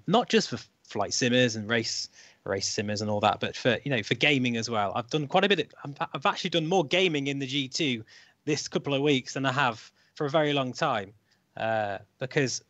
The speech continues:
I think the upgrades they have done, even though it's not quite what we want, we all know that the controllers, while they're an upgrade, they're not quite what we want, really. They haven't got, uh, finger tracking, and of course the battery life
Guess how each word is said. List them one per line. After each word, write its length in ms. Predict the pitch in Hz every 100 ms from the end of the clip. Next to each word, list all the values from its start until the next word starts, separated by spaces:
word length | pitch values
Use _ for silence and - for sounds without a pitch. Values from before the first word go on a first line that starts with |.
| -
I 60 | 120
think 300 | - 139 117
the 140 | 131
upgrades 420 | 139 127 139 127 -
they 160 | 123
have 260 | 120 165 135
done, 240 | 117 101 -
even 260 | 196 220
though 120 | 226 208
it's 160 | -
not 180 | 214 -
quite 360 | - 226 208 -
what 140 | 147
we 100 | 131
want, 280 | 117 135 131 -
we 160 | 151
all 160 | 180 214
know 220 | 156 143
that 180 | 139 -
the 60 | 139
controllers, 720 | 147 - 165 135 131 120 120 - _ _ _ -
while 240 | 165 175
they're 160 | 170 151
an 100 | 156
upgrade, 560 | - 139 131 120 120 - _ _
they're 100 | 120
not 180 | 139 -
quite 360 | - 170 131 -
what 140 | 123
we 140 | 120 123
want, 260 | 123 101
really. 300 | 120 107 104
They 160 | 104 120
haven't 180 | 120 120
got, 320 | 120 - -
uh, 200 | 110 98
finger 340 | - 151 123
tracking, 640 | 120 - 113 - 120 107 107 123
and 260 | 117 113
of 80 | -
course 300 | - 135 127
the 100 | 123
battery 340 | 123 - 147
life 400 | 143 135 139 -